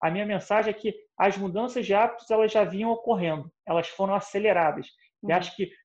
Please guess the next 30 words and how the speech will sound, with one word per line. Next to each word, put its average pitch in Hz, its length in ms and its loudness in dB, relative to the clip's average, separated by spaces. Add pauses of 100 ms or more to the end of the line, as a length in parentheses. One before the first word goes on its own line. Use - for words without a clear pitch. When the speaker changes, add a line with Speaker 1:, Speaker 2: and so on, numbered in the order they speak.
Speaker 1:
pra 165 120 0
quem 208 200 -2
faz 202 240 -2
o - 40 -16
trabalho 175 380 -4
bem 165 180 -8
feito 147 280 -12
de 151 80 -8
analisar 160 380 -6
empresas 170 460 -4
e - 60 -20
setores, 190 420 -2 (320)
fica 196 220 -4
muito 220 340 -6
claro 196 380 2 (240)
as 175 160 -2
empresas 180 380 -4
que - 100 -10
vão 175 180 -10
ser 190 180 -8
bem-sucedidas 175 720 -6 (300)
e - 40 -4
aquelas 185 360 -2
que - 80 -10
não 185 160 -8
vão 180 140 -8
conseguir 175 380 -10
atravessar 170 520 -8
esse 160 160 -12
ciclo. - 320 -16